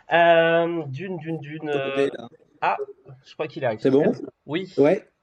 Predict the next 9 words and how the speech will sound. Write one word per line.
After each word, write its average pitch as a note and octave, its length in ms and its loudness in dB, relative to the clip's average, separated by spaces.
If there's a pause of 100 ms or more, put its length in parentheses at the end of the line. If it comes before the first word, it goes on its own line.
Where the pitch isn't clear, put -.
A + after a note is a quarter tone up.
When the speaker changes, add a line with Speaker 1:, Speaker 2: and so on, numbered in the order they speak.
(140)
Speaker 1:
Ah, C#3 260 2
super. C3 140 -6
Speaker 2:
Normalement, C#3 260 -2
c'est C#3 180 -6
bon. A#2 220 -6 (240)
Speaker 1:
Yes. C3 440 -6
Speaker 2:
Euh, B2+ 680 -6 (420)
et C#3+ 140 -10
bah, D3+ 360 -10